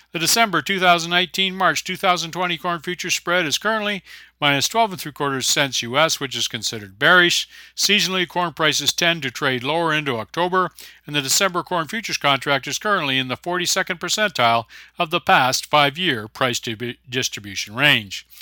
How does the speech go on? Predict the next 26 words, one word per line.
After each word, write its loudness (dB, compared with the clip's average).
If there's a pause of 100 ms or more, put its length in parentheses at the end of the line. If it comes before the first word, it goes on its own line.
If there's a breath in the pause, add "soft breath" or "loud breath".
(300 loud breath)
Now 6
for -2
soybeans, 2
the -4
focus -6
for -6
soybeans 0
is 4
still 2
on 2
yield. 2 (360 loud breath)
U 2
S 0
D -2
A 2
dropped 2
yields -2
in -4
the -10
September -2
twelfth -2
U -4
S -2
D -2
A 0
report -8